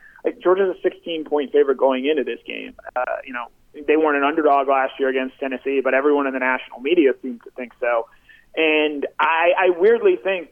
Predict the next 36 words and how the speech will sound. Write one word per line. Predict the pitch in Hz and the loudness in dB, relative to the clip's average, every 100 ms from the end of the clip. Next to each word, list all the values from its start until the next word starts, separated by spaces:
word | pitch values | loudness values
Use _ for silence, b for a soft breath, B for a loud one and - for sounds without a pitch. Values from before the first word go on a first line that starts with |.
| - | -10
you | 160 | -4
know, | 147 143 - | -2 -2 -2
everything | 170 185 190 190 | 0 0 -2 -4
about | 165 160 160 | -2 0 0
last | 139 147 139 147 | 0 -2 -4 -10
year's | 143 139 | -12 -10
game, | 135 123 | -12 -12
the | 123 | -8
fact | 165 156 156 | -4 -2 -2
that | 151 | -4
it | 139 | -4
was | 139 | -10
raining, | 135 135 127 117 - | -14 -14 -14 -20 -20
the | - | -8
fact | 156 151 156 - | -2 0 0 0
that, | 160 156 143 - | 4 4 2 -2
uh, | 143 135 143 | -2 -2 -4
the | 143 | -8
defense | 160 151 147 - | -6 -6 -8 -4
played | 151 147 139 | 0 0 -2
the | |
way | 135 139 | -2 -2
that | 131 - | -4 -6
they | 139 123 | -8 -6
did, | 131 120 | -6 -8
it | 127 | -10
was | |
a | 127 - | -14 -14
twenty-seven | 156 156 156 139 | -14 -6 -6 -6
thirteen | 143 131 - 135 | -8 -8 -10 -14
game. | 131 123 120 | -12 -12 -12
You | |
know, | 127 127 - | -14 -12 -4
Georgia, | 143 147 135 b b b - | -2 0 -2 b b b -10
you | 143 | -8
know, | 131 | -8